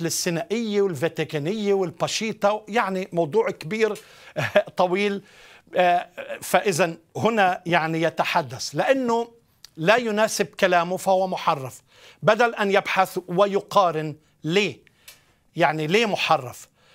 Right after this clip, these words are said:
ومتى حرف، ومن حرفه، ولمصلحة من التحريف. هل اليهود حرفوا؟ طب ما عنا ال-، المسيحيين العهد القديم، وهل المسيحيين حرفوا العهد القديم؟ عند اليهود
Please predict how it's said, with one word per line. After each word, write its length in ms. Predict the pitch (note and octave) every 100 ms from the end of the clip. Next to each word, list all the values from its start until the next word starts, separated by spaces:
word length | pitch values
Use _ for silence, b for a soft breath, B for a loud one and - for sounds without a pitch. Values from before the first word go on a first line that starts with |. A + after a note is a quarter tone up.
| b b -
ومتى 400 | F3 A3 A#3 A#3
حرف، 460 | - F3+ D#3 - A2 - -
ومن 360 | D#3 F#3 G#3
حرفه، 600 | - - F#3+ D#3 C3+ A#2+ - B B B D#3+
ولمصلحة 760 | F#3 G#3 A3 - A3 - G#3+ -
من 200 | G#3 A3
التحريف. 760 | G#3+ G3+ - F#3+ - E3+ C3 - b b b
هل 240 | - G3 G#3
اليهود 420 | G#3 E3+ A3 A3
حرفوا؟ 560 | - G#3 G#3+ - B3 - -
طب 120 | D#3
ما 120 | D#3
عنا 240 | D#3+ G3 F#3+
ال-، 200 | F#3+ F3 b b b E3+
المسيحيين 760 | F3+ F3+ - G3 F#3+ G3+ G3+
العهد 400 | G3+ E3+ F#3 F3+
القديم، 500 | F3+ - F3+ E3+ B2 B B B B
وهل 240 | D3+ G#3
المسيحيين 840 | G#3+ G3+ G3 - F3+ G3+ G3+ G#3 F#3
حرفوا 520 | - G3 G3 - G3+
العهد 300 | F3 G3 F#3+
القديم؟ 560 | F#3 G#3+ F#3+ G#3+ A3+ -
عند 260 | A#2+ D3
اليهود 480 | E3 F#3 F3 G#3+ E3+